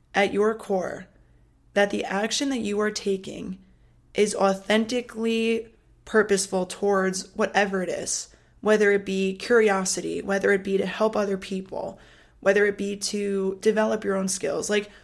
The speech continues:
whatever the why is behind it. As long as you know what that why is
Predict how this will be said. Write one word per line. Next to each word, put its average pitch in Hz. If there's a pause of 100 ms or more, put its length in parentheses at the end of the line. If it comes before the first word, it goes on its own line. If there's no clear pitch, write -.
(160)
whatever 226
the 311
why 202
is 202
behind 185
it. - (720)
As 233
long 330
as 196
you 247
know 214 (300)
what 214
that 214
why 190
is 185